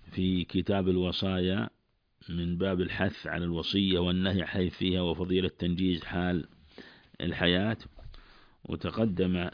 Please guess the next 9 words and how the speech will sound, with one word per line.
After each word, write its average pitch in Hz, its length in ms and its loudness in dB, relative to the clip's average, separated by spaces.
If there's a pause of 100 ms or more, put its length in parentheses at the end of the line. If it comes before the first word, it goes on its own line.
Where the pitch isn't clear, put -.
حديثان 90 720 0 (1120)
ذكره 92 320 0
المصنف 90 540 0 (240)
رحمة 82 420 -8
الله 90 180 -2
علينا 87 400 0
وعليه، 92 300 0
ثم 95 280 0
ذكر 95 500 0